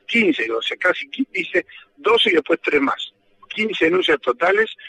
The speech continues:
contra la corrupción. Una de ellas la que terminó con, con Cristina condenada. A mí me dispararon, eh, estuve, estuve con la familia, este, estuve con la familia custodiada. Y bueno, son las cosas, las vamos a,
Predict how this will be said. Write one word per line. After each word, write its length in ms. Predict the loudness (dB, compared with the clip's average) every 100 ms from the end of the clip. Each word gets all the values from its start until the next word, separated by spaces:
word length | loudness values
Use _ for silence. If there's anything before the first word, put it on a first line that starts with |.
| -18 -18 -16 -4
contra 280 | -2 2
la 80 | 0
corrupción. 460 | 2 0 -2 -6 -6 0
Una 180 | 2 2
de 120 | 2
ellas 180 | 2 2
la 80 |
que 180 | 2 -2
terminó 380 | -2 -2 0 -2
con, 240 | -2 -6
con 200 | -6 -6
Cristina 380 | -6 -4 -2 0
condenada. 420 | -2 -2 0 2
A 40 | 2
mí 100 | 2
me 100 | 0
dispararon, 640 | -2 0 2 4 2 0 -4 -20 -18 -12 -4
eh, 100 | 0
estuve, 640 | 0 0 2 4 4 2 -2
estuve 240 | -2 0
con 120 | 0
la 100 | -2
familia, 500 | -4 -4 0 0 0 -2 _ _ _ -12
este, 680 | -12 -10 -6 -6 -6 -8 -12 -20 -18 -12
estuve 200 | -6 -2
con 120 | -2
la 60 | -4
familia 400 | -4 -2 -2 -2 -6
custodiada. 800 | -8 -12 -6 0 2 4 4 2 -2 -8 _ _ _ -2
Y 80 | 2
bueno, 320 | 4 2 0
son 220 | -2 2
las 80 | 2
cosas, 320 | 2 2 2
las 100 | 4
vamos 280 | 2 2 2
a, 100 | 2